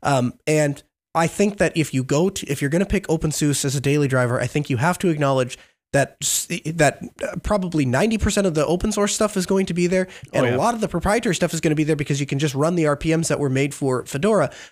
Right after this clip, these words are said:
Speaker 1: But I think you have to admit that there is going, you're gonna have a couple pieces of software you're just not gonna get your hands on, and I don't think that would be the case if you're running Ubuntu or Arch.
Speaker 2: This has been an ongoing kind of complaint of mine with susa, and I keep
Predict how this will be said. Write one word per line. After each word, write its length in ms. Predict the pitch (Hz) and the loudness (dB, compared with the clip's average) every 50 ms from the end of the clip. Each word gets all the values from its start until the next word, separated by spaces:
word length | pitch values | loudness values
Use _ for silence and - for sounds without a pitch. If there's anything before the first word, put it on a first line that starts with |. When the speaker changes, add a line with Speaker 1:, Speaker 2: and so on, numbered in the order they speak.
| _ - | _ -2
Speaker 1:
But 100 | - 175 | 0 2
I 80 | 170 170 | 2 2
think 320 | 165 - - 190 185 - | 2 2 0 0 0 2
you 80 | 185 180 | 0 0
have 300 | 143 - - - 202 196 - | 0 0 0 0 0 0 0
to 120 | - 202 | 0 0
admit 400 | 180 165 151 180 180 170 170 - | 0 2 2 2 2 0 0 -2
that 140 | 156 139 - | -6 -2 0
there 140 | - 139 139 | 2 2 2
is 120 | 139 131 | 2 2
going, 240 | - 156 156 160 160 - - | 2 2 2 2 0 -2 -4
you're 180 | 147 139 139 | 0 0 2
gonna 160 | 127 156 151 | 2 2 2
have 240 | 151 139 151 147 143 | 2 2 0 0 -2
a 40 | 143 | -2
couple 240 | - - 143 156 143 | -4 -2 -2 -2 0
pieces 200 | 160 147 135 131 | 0 0 0 -2
of 60 | 131 | -2
software 300 | 127 165 160 151 - 135 | 0 0 0 0 0 -2
you're 60 | 127 | 0
just 140 | 123 131 120 | 0 -2 0
not 160 | - 139 135 | 0 0 0
gonna 160 | - 147 135 | 2 0 0
get 160 | 123 131 - - | 0 -2 -2 -2
your 80 | 123 | 0
hands 260 | 110 151 170 175 147 | 2 2 2 2 2
on, 120 | 147 127 117 - - - - _ | 0 -2 -2 -2 -10 -20 -20 _
and 140 | _ - 139 | _ 0 0
I 40 | 143 | 0
don't 280 | 143 135 180 214 208 - | 2 2 0 0 2 0
think 140 | 180 156 | -4 -2
that 100 | - 151 | 0 0
would 120 | 151 156 139 | 0 0 0
be 100 | 143 139 | 0 -2
the 80 | 131 | -2
case 260 | 135 - 135 131 127 147 | -2 -2 -2 -2 -2 -4
if 80 | 127 | -2
you're 180 | 131 127 127 123 | 0 0 0 2
running 280 | 120 117 113 117 120 113 _ _ _ _ _ - | 2 0 0 0 -4 -4 _ _ _ _ _ -2
Ubuntu 560 | 139 139 147 131 120 - - 120 107 104 98 _ _ _ _ _ _ _ _ | 0 2 2 0 0 0 -2 -2 -2 -2 -6 _ _ _ _ _ _ _ _
or 260 | _ 131 120 117 117 - | _ 0 0 0 -2 0
Arch. 280 | - 151 120 - - - - _ _ _ _ _ _ _ _ _ _ _ _ _ _ _ - - _ | 0 0 0 0 -4 -10 -14 _ _ _ _ _ _ _ _ _ _ _ _ _ _ _ -20 -20 _
Speaker 2:
This 200 | _ 208 262 - | _ -4 -2 0
has 80 | 302 254 | -2 0
been 140 | 202 214 170 | 0 0 0
an 80 | 151 | 2
ongoing 500 | 143 147 151 156 156 143 151 147 143 135 | 2 2 2 2 2 2 2 2 0 0
kind 260 | - - 135 131 139 | -2 -2 0 0 0
of 100 | 147 127 | 0 -2
complaint 400 | - - 127 - - 135 139 147 | -2 -4 -4 -2 -2 -2 -2 -2
of 120 | - 160 147 | -2 -4 -2
mine 140 | 156 151 151 | -2 -2 -2
with 100 | 151 - | -2 -2
susa, 340 | - 165 165 - 190 - | -2 -2 0 0 -2 -2
and 100 | - 156 | 0 0
I 60 | 143 139 | 0 -2
keep 300 | - - - 220 220 | -2 -2 -4 -4 -4